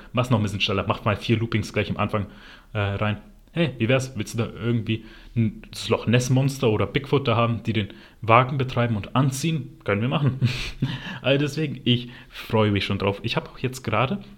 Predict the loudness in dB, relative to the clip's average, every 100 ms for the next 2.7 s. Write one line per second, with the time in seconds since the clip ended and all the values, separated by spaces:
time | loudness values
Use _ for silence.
0 | -20 -20 -20 -20 -10 -2 2 2 2 2
1 | 2 0 -2 -2 0 -2 -2 -2 -2 -6
2 | -4 0 2 2 -2 -4 -6